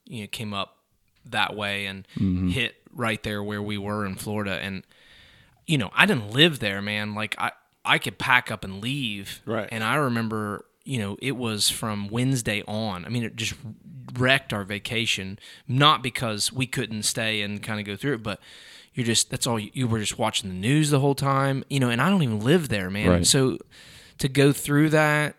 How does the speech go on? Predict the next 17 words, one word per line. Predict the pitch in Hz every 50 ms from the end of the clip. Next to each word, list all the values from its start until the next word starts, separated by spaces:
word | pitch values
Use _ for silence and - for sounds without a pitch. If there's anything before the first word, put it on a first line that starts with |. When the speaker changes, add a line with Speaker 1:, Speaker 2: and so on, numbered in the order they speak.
| _ _ -
Speaker 1:
and, | 127 120 113 110 110 - -
and, | 123 120 117 113 110 107 -
you | 135 127 113 107
know, | 104 101
for | - - - 123
your | 110 104 101
livelihood | 98 107 107 110 131 143 143 139 143 143 135 123 135 139 139 139 135 135 131 123
and | 117 110 107
your | 101 95 90
home | - - - 143 143 143 143 139 131
and | 117 107
your | 101 98
family | - - - 135 131 143 147 147 151 147 139
to | 135
be | 143 143 143
there, | 131 139 135 135 135 131 131 123
like, | 120 110 107 101 - -